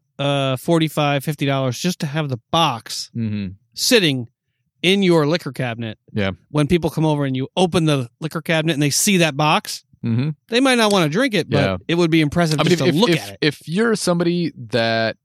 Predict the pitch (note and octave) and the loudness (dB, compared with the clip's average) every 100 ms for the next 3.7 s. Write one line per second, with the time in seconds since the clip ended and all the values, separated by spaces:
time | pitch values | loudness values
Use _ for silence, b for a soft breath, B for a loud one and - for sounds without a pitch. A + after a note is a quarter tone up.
0 | _ _ _ _ _ _ _ _ _ - | _ _ _ _ _ _ _ _ _ -4
1 | A#2+ A#2+ A2 A2+ A2 A2+ A#2+ A2 - - | -2 -2 -4 -4 -2 -2 -2 -4 -6 -4
2 | A2+ A2 A2 A2 A2+ A2 G#2+ G2+ G2 F#2+ | -2 -2 -2 -2 -2 -2 -2 -2 -2 -6
3 | A2+ G#2 G2+ G2+ G2+ G2+ G2 | -2 -2 0 0 0 0 -2